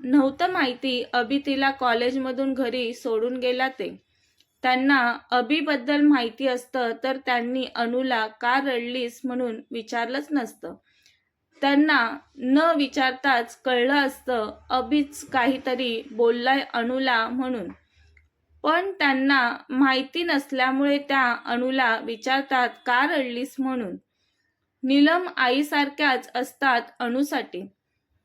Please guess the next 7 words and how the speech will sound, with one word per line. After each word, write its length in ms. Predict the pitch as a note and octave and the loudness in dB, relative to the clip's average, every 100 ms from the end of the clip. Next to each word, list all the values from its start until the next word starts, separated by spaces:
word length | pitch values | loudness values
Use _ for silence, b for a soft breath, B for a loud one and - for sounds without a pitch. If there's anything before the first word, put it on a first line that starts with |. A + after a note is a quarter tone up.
| _ _ _ _ _ _ _ _ _ _ _ _ _ _ _ _ - | _ _ _ _ _ _ _ _ _ _ _ _ _ _ _ _ -20
सासूपणाचा 1080 | - C#4 C4+ C#4 E4+ E4+ D4 C4+ C#4+ D4+ | -2 2 2 -2 -6 -2 2 2 2 0
तोरा 640 | D4 C#4+ B3 B3 C4 A3+ A3+ - - | -2 2 4 4 4 2 -4 -12 -6
नीलम 460 | B3+ C4+ C#4 D4+ | 0 2 2 2
यांनी 460 | D#4 D4+ D4+ D4 B3+ | 2 2 4 2 0
मिरवला 520 | B3 A3+ A#3 B3+ C4+ | -2 -2 0 0 2
नसतो 540 | C#4+ C4+ - F3+ F#3+ - _ _ _ _ - | 2 2 -4 -14 -14 -18 _ _ _ _ -6
आणि 420 | A3+ C4+ B3 | -2 0 -2